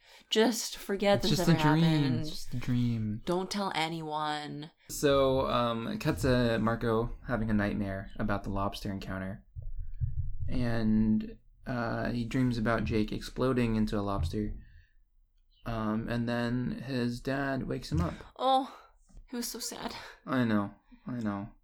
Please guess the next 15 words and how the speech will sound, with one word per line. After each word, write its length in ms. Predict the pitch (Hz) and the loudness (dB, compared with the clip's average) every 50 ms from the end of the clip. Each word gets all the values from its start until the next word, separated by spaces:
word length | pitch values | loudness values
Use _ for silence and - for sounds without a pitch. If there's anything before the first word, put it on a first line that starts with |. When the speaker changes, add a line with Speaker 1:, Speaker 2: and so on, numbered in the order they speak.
| _ _ _ _ _ _ _ _ _ _ | _ _ _ _ _ _ _ _ _ _
Speaker 1:
His 180 | - 247 208 214 | -4 -2 -2 2
dad 240 | - 208 202 208 202 | 2 4 4 4 4
wakes 220 | 208 214 214 - | 4 2 2 0
him 120 | 208 196 185 | 0 2 2
up, 180 | 180 185 - - - _ _ _ _ _ _ | 2 2 0 -6 -16 _ _ _ _ _ _
and 260 | 180 180 175 170 - | 2 2 2 2 0
Marco's, 400 | - 180 180 180 180 185 180 - - | 0 2 2 2 2 0 -4 -6 -6
like, 340 | 190 180 170 180 - - - - - _ _ | -6 -6 -6 -6 -10 -16 -20 -20 -20 _ _
tossing 360 | - - 202 202 - - 185 | -4 0 2 2 2 2 0
and 100 | 180 180 | 0 -2
turning 240 | - 196 175 175 180 | -2 -2 -2 -2 -2
from 120 | 196 190 | 0 -2
the 60 | 180 175 | -2 0
bad 200 | 185 180 175 175 | 0 2 2 2
dream. 340 | 180 175 170 175 175 190 | 2 0 -2 -2 -4 -6